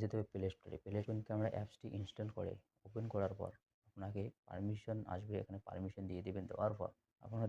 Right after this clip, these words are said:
দেখবেন উপরের দিকে একটা সেটিংস অপশন আছে, এই সেটিং অপশনে আপনাকে ক্লিক করতে হবে। ক্লিক করার পর নিচের দিকে স্ক্রল করবেন, দেখবেন ওখানে ভিডিও সেটিংস নামে একটি অপশন আছে। এই ভিডিও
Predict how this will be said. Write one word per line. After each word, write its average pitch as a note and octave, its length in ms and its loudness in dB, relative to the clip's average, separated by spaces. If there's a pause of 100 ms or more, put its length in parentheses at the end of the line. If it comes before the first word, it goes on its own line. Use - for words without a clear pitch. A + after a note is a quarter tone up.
দেখবেন G#2 300 2 (100)
উপরের G#2 280 2
দিকে G#2+ 180 0
একটা - 140 -8 (140)
সেটিংস A2 320 0 (100)
অপশন F#2 280 -6
আছে, G2 120 -8 (120)
এই G#2+ 140 2
সেটিং A#2 260 0 (120)
অপশনে A2+ 300 0 (120)
আপনাকে G2+ 280 -6 (100)
ক্লিক G2+ 260 -6
করতে - 220 -14
হবে। F2+ 200 -10
ক্লিক A2 260 -2
করার A2 260 4
পর A2+ 100 8 (160)
নিচের G#2 300 2
দিকে G#2+ 160 4 (120)
স্ক্রল G#2+ 300 0
করবেন, G2+ 220 4 (100)
দেখবেন G2+ 240 0
ওখানে G2+ 160 2 (100)
ভিডিও G#2 260 2 (160)
সেটিংস G#2 340 -2
নামে G2+ 180 6
একটি - 180 -4
অপশন F#2 280 -10
আছে। - 140 -16 (280)
এই G2 40 -6 (100)
ভিডিও G#2+ 220 4